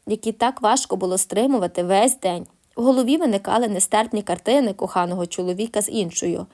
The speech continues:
Година у важких думках збігла, наче хвилина. Двері у квартиру відчинились.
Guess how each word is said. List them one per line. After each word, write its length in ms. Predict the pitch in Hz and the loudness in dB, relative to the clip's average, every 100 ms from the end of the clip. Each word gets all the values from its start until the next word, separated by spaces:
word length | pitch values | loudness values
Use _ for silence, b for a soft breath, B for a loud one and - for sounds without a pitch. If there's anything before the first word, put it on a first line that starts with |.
| B B B B B B | B B B B B B
Година 540 | 240 247 254 320 349 - | 0 6 8 6 2 -2
у 60 | 190 | -2
важких 400 | 185 - 190 190 | -2 -2 -4 -2
думках 580 | 175 185 180 202 262 - _ - | -4 -2 2 2 0 -8 _ -10
збігла, 380 | - 254 381 202 | -2 2 2 2
наче 280 | 175 190 - | -2 -4 -6
хвилина. 480 | - 196 - - - _ B B B B _ _ _ - | -6 -6 -6 -10 -14 _ B B B B _ _ _ 0
Двері 300 | 196 302 - | 4 4 2
у 80 | |
квартиру 420 | - 202 202 226 214 | -4 -4 -2 -4 -4
відчинились. 720 | 214 202 196 - - - | -6 -6 -6 -10 -10 -12